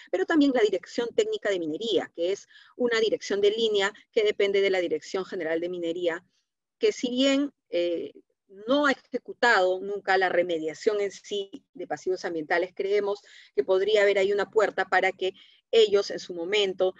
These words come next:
lo que no haya priorizado amsac, eh, para ejecución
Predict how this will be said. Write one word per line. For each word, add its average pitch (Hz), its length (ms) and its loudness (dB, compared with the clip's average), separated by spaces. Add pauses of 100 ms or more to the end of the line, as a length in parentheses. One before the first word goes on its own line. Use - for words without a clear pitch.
lo 185 140 0
que 185 160 2
no 240 240 2
haya 226 260 4
priorizado 185 840 2
amsac, 170 640 -2
eh, 165 200 -2
para 180 200 2
ejecución 190 720 -6